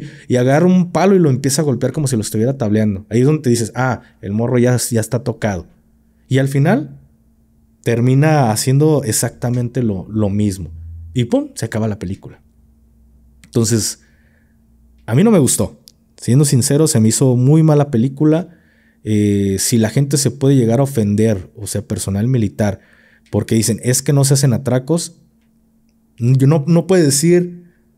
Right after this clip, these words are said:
"No se hacen", porque muchas de las veces tú no te das cuenta ni lo que se puede hacer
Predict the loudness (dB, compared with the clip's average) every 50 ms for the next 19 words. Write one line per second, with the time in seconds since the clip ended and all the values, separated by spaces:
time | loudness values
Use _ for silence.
0 | _ _ -2 0 2 2 2 2 0 0 0 2 2 2 0 0 0 -2 -2 -6
1 | -14 _ _ _ _ _ _ _ _ _ _ _ _ -8 -8 -6 -4 -4 -2 -2
2 | -2 -2 -2 -2 0 0 -2 -2 -4 -6 -6 -6 -6 -4 -4 -4 -4 -6 -8 -8
3 | -8 -8 -8 -10 -8 -8 -8 -8 -8 -8 -10 -10 -12 -12 -10 -8 -8 -8 -8 -10
4 | _ -6 -4 -4 -4 -2 -4 -2 -2 -4 -6